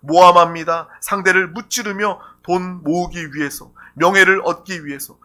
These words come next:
성공하기 위해서 살아가는 것이 이 시대의 사람들의 모습 아닙니까? 하지만 결국 다 후회뿐입니다. 가진 것도 없을 뿐만 아니라 <coughs> 모든 사람들이 다 적이 되었습니다.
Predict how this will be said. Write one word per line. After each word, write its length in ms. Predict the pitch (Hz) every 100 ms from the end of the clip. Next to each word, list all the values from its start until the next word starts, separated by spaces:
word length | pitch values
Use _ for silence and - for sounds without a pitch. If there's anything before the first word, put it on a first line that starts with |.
| _
성공하기 760 | - 220 208 208 196 185 175
위해서 400 | 165 156 180 160 - -
살아가는 480 | - - 170 160
것이 320 | 151 147 170 -
이 100 | 170
시대의 580 | 160 - 156 156 208 - _
사람들의 640 | - 160 156 147 175 226 _ _
모습 340 | 131 - -
아닙니까? 420 | 127 131 127 _ _ _ _ _ _ _
하지만 340 | - 147 151
결국 440 | 147 147 160 208 _ _
다 380 | - 143 139 - _
후회뿐입니다. 760 | 170 170 185 175 165 160 117 _ _ _ _ _ _ _ - -
가진 320 | - - 147
것도 260 | 156 151
없을 240 | 156 - 147
뿐만 280 | 156 156 156
아니라 200 | 147 - _
<coughs> 560 | - - - _ - _
모든 280 | 135 147 151
사람들이 420 | 151 147 135 135
다 320 | 127 165 208 - - _
적이 520 | - 131 127 180 - _
되었습니다. 540 | 127 123 - 113 _